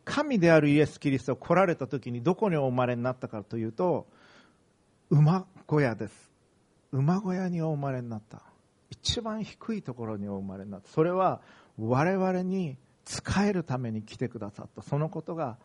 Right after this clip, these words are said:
現れている。キリストは仕えられるために来たのではない。「私はあなた方に仕えるために来たんだ。」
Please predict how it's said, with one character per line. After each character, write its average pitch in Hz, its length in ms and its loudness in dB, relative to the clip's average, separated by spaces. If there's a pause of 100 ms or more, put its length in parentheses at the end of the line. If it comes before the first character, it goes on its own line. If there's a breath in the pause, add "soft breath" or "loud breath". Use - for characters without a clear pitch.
(380 soft breath)
現 117 120 -4 (180)
れ 92 80 -12
て - 120 -20
い 87 40 -20
る。 82 60 -20 (1900 soft breath)
キ - 160 4
リ 202 140 4
ス - 100 -12
ト 196 140 0
は 190 380 2 (1040)
仕 - 160 -14 (160)
え 202 140 4
ら 196 120 2
れ 202 100 0
る 190 120 0
た 151 140 0
め 143 140 0
に 127 100 0
来 - 120 -6
た 143 120 -2
の 123 120 -2
で 117 80 0
は 107 100 0
な 110 120 0
い。 - 40 -2
「私 127 320 -4
は 156 100 2
あ 147 40 0
な 160 100 0
た 196 140 -2
方 196 180 0
に 147 160 0
仕 - 180 -18
え 208 120 0
る 226 100 2
た 175 140 2
め 147 100 2
に 123 100 0
来 - 120 -14
た 139 100 0
ん 104 80 0
だ。」 95 140 -4